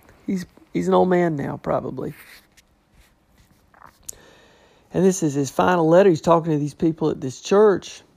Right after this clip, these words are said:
And, of course, he's been talking about in the first two letters of, uh, you know, First John, Second John, he's been talking about God's love and then God's truth. And now that love and that truth are working together.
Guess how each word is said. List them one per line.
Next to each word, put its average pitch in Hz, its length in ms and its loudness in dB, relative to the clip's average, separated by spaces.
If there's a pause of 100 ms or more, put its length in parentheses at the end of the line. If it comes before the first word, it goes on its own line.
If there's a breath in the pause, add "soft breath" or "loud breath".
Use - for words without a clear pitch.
(880)
And, 151 140 -4
of - 80 -12
course, 165 260 0
he's 170 140 -6
been 160 220 -2
talking 180 500 0
about 160 400 2
in 151 100 -6
the 143 60 -8
first - 540 -2 (340 soft breath)
two 247 200 0
letters 175 420 4
of, 143 200 -6 (400)
uh, 143 200 -4 (160)
you 143 100 -10
know, 135 80 -4
First 160 260 -2
John, 156 200 2
Second 175 300 0
John, 160 180 -2
he's 147 120 -4
been 160 160 -4
talking 165 300 -4
about 151 240 -2
God's 160 340 0
love 202 480 6 (1300 soft breath)
and 151 140 -2
then 151 100 -2
God's 147 320 -2
truth. 151 480 -2 (1000 soft breath)
And - 120 -6
now 160 180 2
that 156 180 0
love 185 360 4
and 190 100 -2
that 180 160 -2
truth 220 300 0
are 165 80 2
working 160 320 -4
together. 156 480 -4